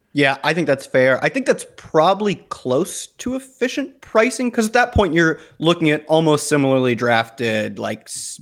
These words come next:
work, probably workhorse running backs, right? If they're not workhorses, it's like Austin Eckler or Aaron Jones, who, sure, they don't get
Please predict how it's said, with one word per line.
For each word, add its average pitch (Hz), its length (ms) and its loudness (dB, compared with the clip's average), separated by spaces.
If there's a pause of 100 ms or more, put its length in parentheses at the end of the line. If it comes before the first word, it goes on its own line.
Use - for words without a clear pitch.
work, 127 460 -2
probably 196 300 2
workhorse 131 500 0
running 107 200 -8
backs, 92 200 -12
right? 127 140 -2
If 135 80 -2
they're 165 60 0
not 156 180 2
workhorses, 123 540 -2 (180)
it's - 100 -8
like 135 160 0
Austin 127 240 0
Eckler 117 280 0
or 107 40 -2
Aaron 110 280 0
Jones, 107 340 -6
who, 117 80 -6
sure, 123 260 2
they 110 80 0
don't 113 220 -4
get 120 180 -2